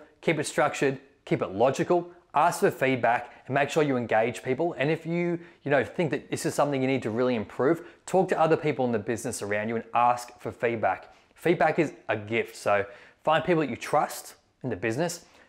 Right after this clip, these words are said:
find some other people who are really good communicators that you admire in the business that you like and that you trust, ask for feedback, get their thoughts, because that direct feedback is usually not gonna be given to you unless you ask for it,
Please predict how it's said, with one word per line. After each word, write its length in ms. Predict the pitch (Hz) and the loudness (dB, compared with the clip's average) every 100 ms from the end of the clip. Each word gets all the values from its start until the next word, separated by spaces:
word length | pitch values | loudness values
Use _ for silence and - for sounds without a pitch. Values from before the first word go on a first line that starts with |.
| _ | _
find 220 | - 185 214 | 0 0 2
some 120 | 214 | 2
other 100 | 170 | 2
people 240 | 180 160 | 2 0
who 140 | 135 147 | 2 2
are 100 | 120 | 4
really 240 | 123 131 | 2 0
good 280 | 120 131 123 | -2 -6 -6
communicators 720 | - 113 123 117 110 143 143 | -6 -2 -2 -2 0 0 0
that 120 | 117 | -4
you 160 | 110 117 | -4 -2
admire 500 | 98 98 104 127 170 - - - | -2 0 2 2 -2 -8 -10 -2
in 80 | 180 | 0
the 80 | |
business 320 | 139 135 135 117 | 2 0 0 -4
that 120 | - | -8
you 120 | 98 | -4
like 320 | 107 139 139 | 2 2 2
and 80 | 135 | -4
that 80 | 101 | -10
you 60 | |
trust, 480 | 101 - 135 135 - - - _ - | -8 0 2 2 -4 -18 -20 _ 0
ask 280 | 127 127 | 0 -2
for 80 | 123 | -10
feedback, 580 | - 110 98 92 87 - _ _ | -4 -2 0 -4 -4 -12 _ _
get 200 | 139 127 | -4 -2
their 120 | 113 | -4
thoughts, 500 | 110 113 95 85 - - - | -2 -2 -2 -2 -10 -20 -18
because 300 | - 120 107 | -10 -6 0
that 220 | 131 156 | 2 2
direct 260 | 156 151 151 | 2 0 0
feedback 580 | - 147 127 120 117 - - _ - | -2 0 2 0 0 -8 -20 _ -4
is 240 | 113 113 113 | -4 -4 -4
usually 520 | 120 185 196 190 185 131 | 0 0 2 0 0 -2
not 220 | 156 165 | 0 0
gonna 100 | 185 | 0
be 100 | 175 | 0
given 280 | 127 131 139 | 0 0 -2
to 180 | - | -2
you 120 | 131 147 | -2 0
unless 380 | 107 110 - 123 | -2 -6 -6 -4
you 60 | |
ask 320 | 104 110 - - | 0 0 0 -10
for 160 | 85 | -10
it, 100 | 80 | -10